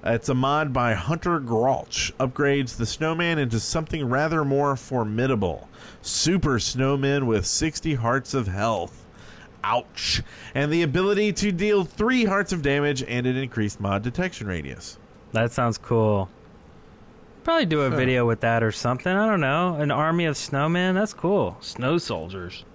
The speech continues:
Speaker 2: That's sweet. Uh, and I put this last one in here. This is a video called Derpiest Drawbridge Ever. And, uh,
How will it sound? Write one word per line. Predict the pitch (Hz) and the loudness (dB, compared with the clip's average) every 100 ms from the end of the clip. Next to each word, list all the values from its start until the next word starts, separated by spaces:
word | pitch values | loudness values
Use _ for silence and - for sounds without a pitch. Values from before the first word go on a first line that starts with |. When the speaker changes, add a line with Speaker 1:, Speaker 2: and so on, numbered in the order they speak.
| - | -10
Speaker 2:
That's | 147 | -8
sweet. | - 151 139 - - - - - - - - - | -2 -2 -2 -6 -20 -20 -20 -20 -18 -18 -14 -2
Uh, | |
and | 127 127 127 120 151 | 0 2 2 2 2
I | 180 | 0
put | - - | -2 -6
this | 151 | -2
last | 175 170 190 | 0 0 0
one | 180 | 0
in | 170 | 2
here. | 180 180 | 2 2
This | 147 | 0
is | |
a | 135 | -2
video | 113 147 175 156 143 139 131 131 | 0 0 2 2 4 4 2 0
called | - 139 131 107 | -2 0 2 0
Derpiest | 165 190 208 202 180 - | 0 0 2 0 0 0
Drawbridge | 131 139 135 127 147 151 - - | 2 2 2 0 0 0 -2 -2
Ever. | 110 104 95 90 85 87 - - - | 2 2 2 2 0 -4 -10 -16 -4
And, | 127 123 123 | 0 2 2
uh, | 120 120 117 117 | 2 2 2 0